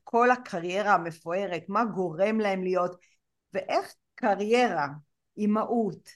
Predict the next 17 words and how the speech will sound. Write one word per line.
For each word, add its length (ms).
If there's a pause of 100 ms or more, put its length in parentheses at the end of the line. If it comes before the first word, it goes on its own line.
(600)
התפתחות 500
אישית, 640 (120)
נשיות 760
מתחברות, 800
מתחברים 540
יחד. 380 (1040)
ואנחנו 340
לקחנו 380
ש-, 120 (260)
אני 380
בחרתי 540
שלוש 440
נשים 460 (480)
שנמצאות 580
בתפקיד 720
קרי-, 520
קרייריסטיות, 840